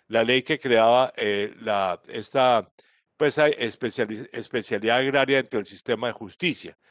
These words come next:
Entonces, esa ley, pues, eh, murió, eh, tiene que ser tramitada, pues, de, de, de nuevo en su totalidad. Eh, más aún, eh, es curioso porque este era virtualmente, como dijo, dijeron muchos, incluso algunos conservadores, como Juan Camilo Restrepo, por ejemplo,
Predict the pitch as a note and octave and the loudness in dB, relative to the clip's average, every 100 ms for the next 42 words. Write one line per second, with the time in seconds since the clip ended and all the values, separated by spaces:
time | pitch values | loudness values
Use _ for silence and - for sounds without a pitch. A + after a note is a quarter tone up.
0 | _ _ _ A2 B2+ B2+ - C3+ A#2+ D3+ | _ _ _ -2 0 0 0 -2 2 2
1 | D3 _ - D3+ D#3 D3+ - B2+ G#2+ G#2 | 0 _ 0 2 4 4 4 2 2 0
2 | - A#2+ B2 B2 C3+ C#3 F3+ - _ _ | -8 -8 -2 4 6 6 2 -4 _ _
3 | _ A2 - B2 C3+ C3 C3 - C3+ A2+ | _ -12 -4 -2 -2 -2 -2 0 0 0
4 | G2+ A2+ A#2 A#2+ - G#2+ G2+ F#2+ F#2+ F#2+ | 0 2 4 2 2 0 0 -2 -4 -4
5 | F#2 G#2 G2+ G#2+ A2+ B2+ B2 A#2 A2 A#2+ | -6 -4 -4 -2 -2 -2 -4 -8 -6 -10
6 | G2+ - A2 G2+ C#3 G2+ - _ _ _ | -12 -8 -6 0 0 0 -2 _ _ _
7 | _ _ A2+ G#2+ G#2 B2+ C3+ G3 G3 F#2+ | _ _ 2 4 4 2 4 6 6 4
8 | - _ _ _ A#2+ A#2 A#2 - B2 - | -8 _ _ _ -2 0 0 -2 -6 0
9 | F3 E3+ E3 F3+ D3+ - A#2+ A#2 E3 E3 | 4 6 4 4 2 4 2 4 4 4
10 | E3 C3 B2+ A#2 - C#3+ D#3 D#3+ F3 D3 | 2 -2 0 0 4 4 4 -2 -4 -4
11 | B2+ A2 G2+ B2 B2 - G#2+ B2 D3 D#3 | -2 -2 -2 -4 -4 -6 -4 -2 0 0
12 | E3 E3 C3 - C3+ C#3+ F#3+ E3+ F#3+ - | -2 -2 -6 -6 -6 0 0 2 0 -2
13 | C3 A2 F#2+ C3 D#3 - G2 G2+ G#2 A2 | -6 -2 0 0 0 -4 -10 -8 -12 -14
14 | G2+ G#2 G#2+ D3 D3+ F#2 D#3 C#3 B2 G#2 | -10 -10 -6 -4 -4 -4 -4 -2 -4 -6
15 | G2 G2+ F#2 B2 A2+ | -8 -10 -12 -14 -14